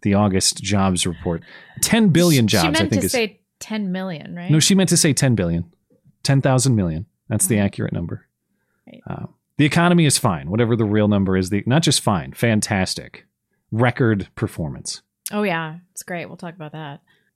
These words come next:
Speaker 1: There are some, uh, updates from the courtroom in the Mar-a-Lago raid. We have updates in the college volleyball N-word hoax, as well as an additional student athlete hoax hate for you. And before we get out of here, tonight's movie review is No Country for Old Men.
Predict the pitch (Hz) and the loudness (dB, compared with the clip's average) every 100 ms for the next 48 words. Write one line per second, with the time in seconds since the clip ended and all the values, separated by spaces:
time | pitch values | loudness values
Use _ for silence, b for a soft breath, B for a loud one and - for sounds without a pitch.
0 | _ - 123 131 123 - 139 131 123 117 | _ 2 4 4 4 4 4 4 4 4
1 | 113 113 160 - 175 165 147 139 180 185 | 2 2 0 2 2 2 2 2 2 4
2 | 185 214 147 127 131 120 120 135 151 151 | 4 4 4 4 4 4 4 4 4 4
3 | 147 123 143 170 190 160 139 120 117 135 | 4 4 4 4 4 4 4 4 2 0
4 | 156 - 160 151 - 139 123 110 - 151 | 0 2 2 2 2 2 2 0 -2 2
5 | 156 147 107 110 135 147 123 120 117 123 | 4 2 0 0 2 2 4 2 2 2
6 | 147 160 120 107 98 92 92 87 - - | 4 4 4 4 2 0 0 0 0 -4
7 | - _ _ _ _ 123 101 151 165 156 | -4 _ _ _ _ -2 2 2 4 4
8 | 113 165 262 160 104 - - 101 98 90 | 4 2 2 2 0 2 2 2 0 -2
9 | 87 - 76 73 113 82 - - 82 - | -4 -4 -6 -4 -2 -2 -2 -4 -6 -6
10 | 92 78 73 87 131 b b b b b | -6 -6 -4 -2 -4 b b b b b
11 | 214 233 - 139 147 151 117 110 110 139 | 0 2 2 2 4 4 2 2 2 2
12 | 139 131 123 151 165 120 120 135 123 107 | 2 2 2 2 2 4 2 4 2 4
13 | 120 135 - 143 165 135 117 104 123 117 | 2 2 2 0 2 2 2 2 -2 0
14 | 120 123 98 113 175 92 101 | 0 2 2 4 4 2 0